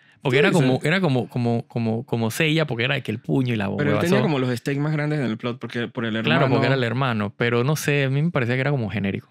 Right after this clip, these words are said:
Speaker 1: Porque es que tenía el mismo diseño que Seiya.
Speaker 2: ¿Y qué opinas de...? Sí, era como, sí, la, totalmente la
Speaker 1: Sí,
Speaker 2: contraparte.
Speaker 1: exacto. Entonces
Speaker 2: Yo
Speaker 1: como que no, no me hizo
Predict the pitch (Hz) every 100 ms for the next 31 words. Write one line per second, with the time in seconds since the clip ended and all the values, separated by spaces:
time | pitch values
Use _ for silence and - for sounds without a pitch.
0 | _ 120 117 - 151 120 117 131 139 139
1 | 139 147 139 110 - 127 120 117 156 -
2 | _ _ _ _ _ 113 - 175 113 -
3 | - _ 131 143 143 143 147 123 117 -
4 | - _ _ _ _ _ - 156 156 143
5 | 143 170 147 104 123 101 117 143 139 135
6 | 131 123 104 92 113 110 123 110 101 98
7 | 101 123 - 123 156 147 110 104 110 110
8 | 117 113 113 110 107 - 107